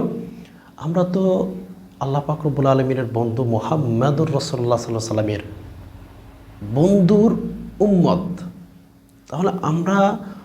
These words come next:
বন্ধুর উম্মত হিসাবে আমাদেরকে আল্লাহ পাক রব্বুল আলামিন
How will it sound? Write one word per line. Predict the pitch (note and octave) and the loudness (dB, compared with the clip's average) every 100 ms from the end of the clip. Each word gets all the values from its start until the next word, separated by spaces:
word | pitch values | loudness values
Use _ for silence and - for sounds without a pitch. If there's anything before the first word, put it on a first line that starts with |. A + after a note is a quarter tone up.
| - - C3 | -20 -12 -2
বন্ধুর | F3+ G3 A3 F3+ - | 2 4 4 2 2
উম্মত | F#3+ F#3+ F#3+ F3+ - | 4 4 4 0 0
হিসাবে | F3 D#3+ B2+ G#2+ - - - - - - - - _ - _ _ _ _ _ _ _ - | 2 4 2 0 -4 -10 -14 -18 -20 -20 -20 -20 _ -20 _ _ _ _ _ _ _ -10
আমাদেরকে | A2 B2 A2+ - A#2+ A#2 | -4 -2 -4 -4 -6 -2
আল্লাহ | A#2+ A#2 | 0 2
পাক | A2+ A2 | 0 -4
রব্বুল | A2+ G#2 | -6 0
আলামিন | A2+ A2+ A#2 | 2 2 0